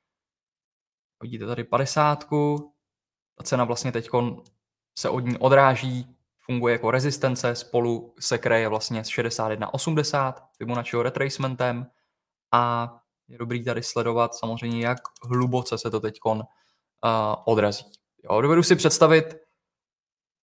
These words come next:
respektive po těch letech, co obchoduju, si dovedu představit úplně cokoliv. <laughs> Jo,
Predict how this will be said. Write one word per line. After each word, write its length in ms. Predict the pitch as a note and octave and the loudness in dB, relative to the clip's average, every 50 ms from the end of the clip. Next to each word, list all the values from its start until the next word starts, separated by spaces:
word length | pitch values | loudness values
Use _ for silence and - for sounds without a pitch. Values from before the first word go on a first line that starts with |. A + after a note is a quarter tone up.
| _ _ _ - C3 | _ _ _ 2 2
respektive 420 | C#3+ C#3+ - F#3 E3 F3 F3 E3+ | 2 4 6 6 6 8 6 6
po 120 | E3+ F3 | 6 4
těch 160 | F3 G3+ G3 D#3+ | 4 6 8 8
letech, 280 | F3 - - F3 - | 8 8 6 2 2
co 140 | - - F3 | 6 4 6
obchoduju, 360 | D#3 D#3+ - - E3+ E3 E3 | 4 4 2 2 4 4 4
si 140 | D#3 - E3+ | 4 4 4
dovedu 200 | D3+ D3 D#3+ E3 | 4 4 2 2
představit 440 | D#3 - D3+ C3+ - D#3+ D3+ D3 C#3+ | 2 2 0 2 4 2 2 2 0
úplně 260 | C#3 C#3+ C#3+ C#3+ C#3 | 0 -2 0 0 2
cokoliv. 480 | - C3+ - - B2 B2+ C3 - - - | 0 0 4 4 4 4 4 0 -4 -2
<laughs> 40 | |
Jo, 100 | C3+ C3+ | -2 -2